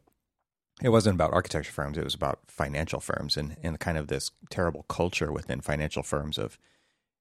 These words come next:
yelling and screaming and degrading and all this, you know, high pressure, this, and,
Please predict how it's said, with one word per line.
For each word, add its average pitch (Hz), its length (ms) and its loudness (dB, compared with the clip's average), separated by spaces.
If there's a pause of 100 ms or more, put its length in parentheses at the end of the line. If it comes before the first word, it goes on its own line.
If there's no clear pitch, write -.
(100)
yelling 76 340 2
and 71 100 -4
screaming 73 480 -2
and 69 120 -6
degrading 69 520 -4
and 67 220 -8
all 71 180 -2
this, - 340 -8
you 85 120 -4
know, 71 160 -8
high - 260 0
pressure, 76 460 -4
this, 71 320 -2
and, 73 160 -8